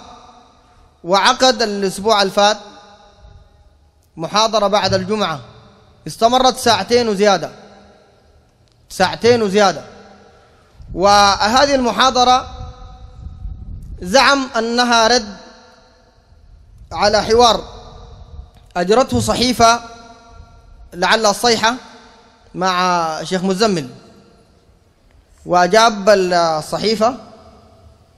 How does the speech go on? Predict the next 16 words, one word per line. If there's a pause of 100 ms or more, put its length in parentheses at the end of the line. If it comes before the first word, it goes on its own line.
(320)
وقال
داري
يرد
عليها. (1300)
بعد
ذاك
كان
الرد
بتاعه (1600)
عبارة
عن (160)
ساعة
وزيادة
في
موضوع
الصحابة